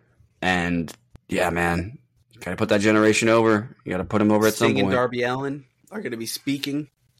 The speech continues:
Speaker 2: Timeless Toni Storm and Deonna Purrazzo face to face. Um,
Speaker 1: That
Speaker 2: we don't
Speaker 1: segment's
Speaker 2: have the
Speaker 1: gonna be
Speaker 2: women's
Speaker 1: gold, dude. 'Cause Deonna's
Speaker 2: It
Speaker 1: actually really
Speaker 2: is.
Speaker 1: good on the mic too. Like, people have,
Speaker 2: Yeah.
Speaker 1: like, we haven't really seen
Speaker 2: We don't
Speaker 1: it
Speaker 2: have
Speaker 1: yet.
Speaker 2: the women's match yet, but, uh,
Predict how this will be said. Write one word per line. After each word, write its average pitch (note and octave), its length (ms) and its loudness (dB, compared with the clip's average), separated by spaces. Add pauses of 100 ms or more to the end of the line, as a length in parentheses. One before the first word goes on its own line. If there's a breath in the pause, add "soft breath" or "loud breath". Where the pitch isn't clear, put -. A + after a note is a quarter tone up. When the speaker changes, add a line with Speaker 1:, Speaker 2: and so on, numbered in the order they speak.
(760 soft breath)
Speaker 2:
Timeless C#3+ 420 2
Toni C#3+ 240 -4
Storm D3 300 -2
and B2 100 -4
Deonna B2+ 260 0
Purrazzo C#3+ 400 0
face - 480 -6
to F3+ 140 -8
face. - 760 -6
Um, G2+ 280 -10
Speaker 1:
That A2+ 60 4
Speaker 2:
we B2 40 4
don't A2+ 60 -4
Speaker 1:
segment's A2+ 300 4
Speaker 2:
have G2+ 100 -4
the A#2+ 60 0
Speaker 1:
gonna G2 80 0
be F2+ 100 -4
Speaker 2:
women's B2+ 160 -6
Speaker 1:
gold, F2 420 0
dude. F2 240 -8
'Cause G2+ 140 -2
Deonna's D#3 260 2
Speaker 2:
It F#3 60 4
Speaker 1:
actually B2+ 180 2
really B2 160 4
Speaker 2:
is. A2+ 80 2
Speaker 1:
good G#2+ 40 -2
on G2+ 60 0
the F2+ 60 -4
mic G2+ 240 -4
too. G2+ 240 -2
Like, D2+ 240 -4
people C3+ 240 0
have, G#2 240 2
Speaker 2:
Yeah. A#2+ 200 0
Speaker 1:
like, G2 100 -2
we A#2+ 80 2
haven't C3+ 120 0
really A2+ 160 2
seen G#2 200 0
Speaker 2:
We A2+ 60 4
don't A#2 80 2
Speaker 1:
it B2 40 4
Speaker 2:
have C3+ 100 2
Speaker 1:
yet. B2 40 -2
Speaker 2:
the C3 60 -4
women's D3 260 -6
match D3 260 -4
yet, D3+ 180 -2
but, A#2 200 -2
uh, A2+ 380 -4